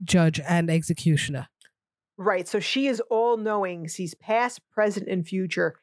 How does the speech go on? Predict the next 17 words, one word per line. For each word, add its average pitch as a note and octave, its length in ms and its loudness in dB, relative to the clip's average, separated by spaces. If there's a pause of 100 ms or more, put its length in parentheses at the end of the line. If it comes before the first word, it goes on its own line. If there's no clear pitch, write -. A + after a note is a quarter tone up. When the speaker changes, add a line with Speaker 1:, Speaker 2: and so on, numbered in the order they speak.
(300)
Speaker 2:
And, F#3+ 320 -2
oh, D#4 460 2
I D#4+ 80 8
Speaker 1:
Mm-hmm. D#4+ 60 6
Speaker 2:
don't D#4+ 120 4
like D#4+ 200 -2
this. D#4 220 0 (280)
This A#3+ 220 -2
is D4 100 -2
some C4+ 160 -4
T C#4 180 -2
V C4+ 180 0
A C#4 100 2
bullshit A3+ 400 -2
right G#3 160 0
here. A3+ 300 0 (560)
Speaker 1:
True. A3+ 320 4